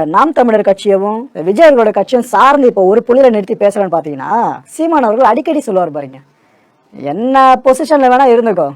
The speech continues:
மற்ற இனத்தவர்கள்லாம், ஆனா தமிழ் இனத்துல இருக்க ஒருத்தர் தான் தலைவரா இருக்கணும், உங்களை நாங்க தான் ஆளணும் அப்படின்னு சொல்லியிருப்பார் பாத்தீங்களா? அந்த ஒரு கோட்பாடுக்கு பேஸ் பண்ணியே தான்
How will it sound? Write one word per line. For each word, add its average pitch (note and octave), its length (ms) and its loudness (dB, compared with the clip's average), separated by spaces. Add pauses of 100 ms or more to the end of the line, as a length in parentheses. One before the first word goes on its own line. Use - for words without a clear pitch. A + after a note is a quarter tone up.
(140)
மற்ற G#3 280 2
இனத்தவர்கள்லாம், F3+ 600 0 (200)
ஆனா E3 140 -2 (180)
தமிழ் A3+ 260 -2
இனத்துல A3+ 240 0
இருக்க F3+ 220 -2
ஒருத்தர் F3+ 320 -2
தான் A#3+ 140 -4
தலைவரா F#3+ 360 2
இருக்கணும், C#3+ 360 -12 (440)
உங்களை F3+ 320 0
நாங்க G#3+ 240 2
தான் G3 140 4
ஆளணும் D3 380 0 (180)
அப்படின்னு G3 300 -6
சொல்லியிருப்பார் F#3+ 380 -2
பாத்தீங்களா? E3 340 -6 (760)
அந்த F3+ 240 -2 (100)
ஒரு G#3+ 160 2
கோட்பாடுக்கு C4+ 680 4 (180)
பேஸ் A#3+ 240 2
பண்ணியே G#3+ 320 0
தான் A#3+ 160 2